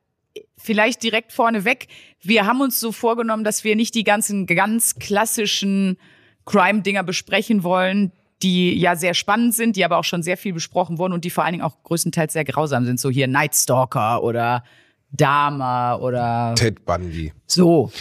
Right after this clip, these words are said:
Speaker 2: Ja, es geht ein bisschen rum, auch ein bisschen Spaß beim Thema Crime
Speaker 1: Auf
Speaker 2: zu
Speaker 1: jeden
Speaker 2: haben.
Speaker 1: Fall,
Speaker 2: Wir machen
Speaker 1: ja.
Speaker 2: uns nicht drüber lustig, wenn Leute gestorben sind oder wenn Menschen, ähm, was Schlimmes widerfahren ist. Aber da wir nun mal beide aus dem Job des Comedians kommen, soll's grundsätzlich auch ein bisschen heiter zugehen. Und deswegen sind die Fälle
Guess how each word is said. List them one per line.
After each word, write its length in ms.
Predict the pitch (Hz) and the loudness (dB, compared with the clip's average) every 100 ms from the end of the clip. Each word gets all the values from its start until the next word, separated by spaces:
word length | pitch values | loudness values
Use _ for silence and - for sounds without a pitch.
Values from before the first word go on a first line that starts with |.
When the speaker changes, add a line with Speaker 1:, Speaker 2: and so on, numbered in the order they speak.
| - - | -14 -4
Speaker 2:
Ja, 300 | - 107 113 - | 2 2 2 -4
es 120 | 107 | -4
geht 220 | - 165 135 | 0 0 0
ein 80 | |
bisschen 260 | 135 175 143 | -4 -2 -2
rum, 220 | 127 135 | -2 -2
auch 380 | - 107 113 - | -2 -2 -2 -6
ein 80 | 107 | -6
bisschen 240 | 110 104 | -4 -2
Spaß 340 | - 92 95 - | -2 -2 -2 -2
beim 160 | 82 | -4
Thema 300 | 80 78 80 | -2 -2 -2
Crime 240 | - 73 107 | -4 -4 -4
Speaker 1:
Auf 80 | |
Speaker 2:
zu 60 | 156 | 2
Speaker 1:
jeden 120 | 202 | 2
Speaker 2:
haben. 120 | 156 | 2
Speaker 1:
Fall, 100 | 175 | 0
Speaker 2:
Wir 40 | 135 | 2
machen 100 | 123 | 2
Speaker 1:
ja. 60 | 135 | 2
Speaker 2:
uns 100 | 113 | 0
nicht 160 | 120 | -4
drüber 160 | 104 104 | 0 2
lustig, 420 | 110 139 139 123 | 2 2 -2 -2
wenn 140 | 117 107 | -2 0
Leute 500 | 107 110 - 104 - | 0 0 -2 -6 -4
gestorben 520 | 101 - 104 113 107 | -2 2 2 2 0
sind 200 | 104 98 | -8 -4
oder 200 | 92 90 | -2 -2
wenn 140 | 90 | -2
Menschen, 520 | 90 92 - 90 87 - | -4 -4 -4 -2 -2 -2
ähm, 300 | 82 82 82 87 | -2 -2 -4 -2
was 220 | 90 - | -2 0
Schlimmes 400 | - 113 123 92 | 2 2 0 -2
widerfahren 460 | 92 - 90 87 | -4 -2 -4 -4
ist. 200 | 82 - - - - - - - | -6 -8 -14 -16 -14 -12 -6 0
Aber 200 | 101 101 | 2 2
da 220 | 104 113 | 2 0
wir 60 | |
nun 140 | 104 95 | -2 -2
mal 140 | 92 | -4
beide 640 | 78 85 98 113 98 85 | -2 0 0 -2 -4 -6
aus 300 | - 92 90 | -6 -6 -4
dem 160 | 95 90 | -4 -4
Job 180 | 101 95 | -4 -6
des 140 | - | -10
Comedians 440 | - 95 101 90 - | -4 0 0 0 -2
kommen, 280 | 95 90 | -4 -4
soll's 260 | 85 87 - | -4 -6 -6
grundsätzlich 600 | - 98 92 82 - - | -4 -4 -4 -6 -6 -8
auch 160 | - - | -10 -8
ein 40 | |
bisschen 300 | - - 76 | -6 -2 -2
heiter 300 | 80 85 80 | -2 -2 -4
zugehen. 420 | - 71 73 64 | -6 -8 -8 -8
Und 140 | 73 87 | -6 -4
deswegen 340 | 82 87 85 | -2 -2 -2
sind 180 | 80 85 | -4 -4
die 100 | 85 | -4
Fälle 360 | - 90 85 | -2 -2 -2